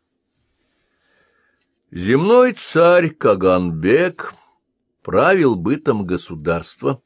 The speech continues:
обеспечивая его безбедное существование.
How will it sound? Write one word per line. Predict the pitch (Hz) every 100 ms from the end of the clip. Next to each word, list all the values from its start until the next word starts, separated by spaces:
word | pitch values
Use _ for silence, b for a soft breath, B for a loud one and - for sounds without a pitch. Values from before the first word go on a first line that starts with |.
| _ _ _ -
обеспечивая | 90 82 82 - 117 135 - 104 92
его | 92 90 87
безбедное | 85 87 76 101 69 92 85
существование. | 80 90 - - 90 - - 80 78 82